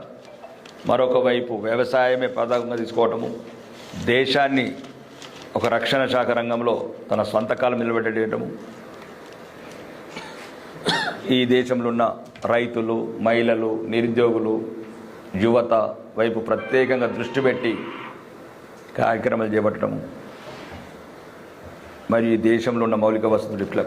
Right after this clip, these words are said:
కామారెడ్డి లాంటి హైవేస్ కావచ్చు, ఎనిమిది లైన్ల హైవేస్ కావచ్చు.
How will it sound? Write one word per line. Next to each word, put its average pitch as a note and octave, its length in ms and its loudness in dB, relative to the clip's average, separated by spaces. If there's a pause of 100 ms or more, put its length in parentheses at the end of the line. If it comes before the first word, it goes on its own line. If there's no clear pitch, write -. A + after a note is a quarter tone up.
కామారెడ్డి A2 480 2
లాంటి G#2+ 220 2
హైవేస్ G#2 360 2
కావచ్చు, G2+ 340 2 (1040)
ఎనిమిది A2+ 280 4
లైన్ల A2 260 2
హైవేస్ G#2 340 0
కావచ్చు. G2 300 -2